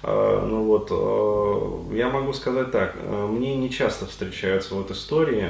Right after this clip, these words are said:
а, где человек конкретно, а, пишет про то, что, а, вот, как с ней начинаю встречаться, сразу начинается геморрой,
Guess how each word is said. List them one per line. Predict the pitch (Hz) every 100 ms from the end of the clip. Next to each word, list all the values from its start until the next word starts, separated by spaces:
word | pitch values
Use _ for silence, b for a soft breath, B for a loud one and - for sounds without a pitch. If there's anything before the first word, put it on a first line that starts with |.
| -
а, | 101 104 101
где | 101 107 104 101
человек | - 98 110 139 139
конкретно, | 98 98 113 123 113 98 92 B B B B
а, | 101 101 101
пишет | 127 120 - -
про | 104
то, | 101 120 117
что, | - - 110 107 104 98 78 - -
а, | - 50 50 - -
вот, | 98 92 - - -
как | 113 - -
с | -
ней | 110 104
начинаю | 104 - 104 98
встречаться, | - 98 - - 101
сразу | - 104 104
начинается | 98 - 101 101 -
геморрой, | 95 98 101 101 87